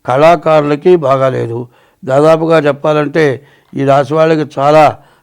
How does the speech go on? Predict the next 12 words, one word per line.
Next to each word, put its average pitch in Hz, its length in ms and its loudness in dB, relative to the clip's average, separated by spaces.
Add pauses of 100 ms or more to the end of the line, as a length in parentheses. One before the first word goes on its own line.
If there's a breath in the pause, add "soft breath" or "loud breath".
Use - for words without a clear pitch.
కష్టతరంగా 151 720 -2
ఉంది. 123 420 -8 (320 soft breath)
ఈ 151 80 -2
కన్యా 151 440 0
రాశి 170 500 0 (320 soft breath)
ఎట్లా 160 300 2
వచ్చిందంటే, 151 760 -2 (280 soft breath)
ఉత్తర 143 720 2 (800)
రెండు, 160 480 0
మూడు, 160 320 -2
నాలుగు 143 340 0
పాదాలు, 123 520 -6